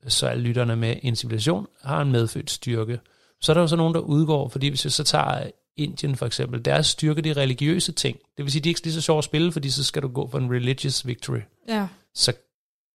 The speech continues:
Speaker 1: kommer den bare på banen igen og siger, "Fuck det, jeg vil tage Indien, og så vil jeg vinde med elefanter," for de har war elephants som en special unit.
Speaker 2: Mm.
Speaker 1: Ej, det her spørgsmål taler bare ind i, at, at det er næsten ud-, uudtømmeligt, fordi man behøver ikke have en favorit. Man kan bare hoppe til en anden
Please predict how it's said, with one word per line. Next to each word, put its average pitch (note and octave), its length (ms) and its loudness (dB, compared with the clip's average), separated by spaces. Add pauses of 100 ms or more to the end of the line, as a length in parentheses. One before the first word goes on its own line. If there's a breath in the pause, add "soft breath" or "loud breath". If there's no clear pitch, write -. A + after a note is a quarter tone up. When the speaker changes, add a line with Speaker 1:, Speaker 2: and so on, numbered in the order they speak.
(160)
Speaker 1:
kommer A#2 200 0
den A#2+ 80 -6
bare C#3 140 8
på F3+ 100 4
banen E3+ 220 8
igen E3+ 180 4
og E3+ 60 2
siger, D3+ 120 2
"Fuck - 360 -10
det, C#3 180 0
jeg B2 120 -4
vil G2+ 80 -8
tage D#3+ 300 0
Indien, E3 300 0
og B2+ 120 -4
så B2+ 60 -2
vil C#3+ 80 2
jeg C#3+ 80 4
vinde C#3 140 4
med D3 100 4
elefanter," A#2 440 2
for - 100 -10
de C3 100 4
har C3+ 100 6
war B2+ 320 2
elephants A#2+ 420 0
som A#2 140 -2
en A#2 100 0
special C3+ 540 4
unit. C3+ 300 4
Speaker 2:
Mm. - 60 -16 (960 loud breath)
Speaker 1:
Ej, A2+ 280 2
det C#3 80 2
her B2+ 100 2
spørgsmål C#3+ 420 2
taler B2 260 4
bare B2+ 260 4
ind D3 220 2
i, D3 80 -2
at, B2+ 140 -2
at A#2 180 0
det B2 140 2
er A#2+ 40 2
næsten B2 300 0
ud-, - 440 -2
uudtømmeligt, D3+ 760 -2
fordi - 580 -6
man B2+ 200 2
behøver D#3+ 280 4
ikke B2+ 120 0
have A#2+ 100 2
en A#2 60 0
favorit. A#2 460 2
Man B2 140 -2 (120)
kan - 100 -4
bare C3+ 160 4
hoppe B2 200 2
til C#3 80 2
en A#2+ 60 -4
anden G#2+ 220 -2